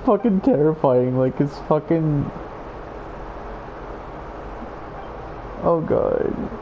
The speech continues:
Probably not. Why are you here?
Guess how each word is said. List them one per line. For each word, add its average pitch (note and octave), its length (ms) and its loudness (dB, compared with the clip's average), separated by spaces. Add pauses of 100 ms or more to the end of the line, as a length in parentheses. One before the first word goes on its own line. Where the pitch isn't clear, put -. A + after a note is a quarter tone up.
(400)
Probably C#3 540 0
not. - 340 0 (840)
Why A#2+ 140 4
are C3+ 40 6
you C3+ 220 4
here? F#3 420 4